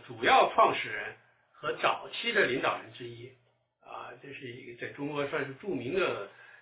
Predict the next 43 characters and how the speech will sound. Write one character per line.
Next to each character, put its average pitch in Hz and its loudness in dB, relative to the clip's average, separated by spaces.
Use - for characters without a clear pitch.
一 117 -18
个 120 -10
就 131 -8
马 127 -6
克 - -12
思 170 -14
主 117 -12
义 101 -16
哲 131 -8
学 147 -6
家， 160 6
啊， 113 -6
当 147 -4
时 151 -8
担 151 -2
任 151 0
这 135 -6
个 131 -6
中 160 -8
国 160 -6
哲 156 -8
学 170 -6
会 170 -6
会 - -10
长 - -6
的。 - -20
他 214 4
还 190 6
有 190 8
一 123 0
个 139 -2
重 151 -4
要 120 0
身 147 -6
份， 156 -2
是 156 -6
毛 143 4
泽 180 0
东 185 2
的 180 4
老 - -2
朋 - -8
友。 - -4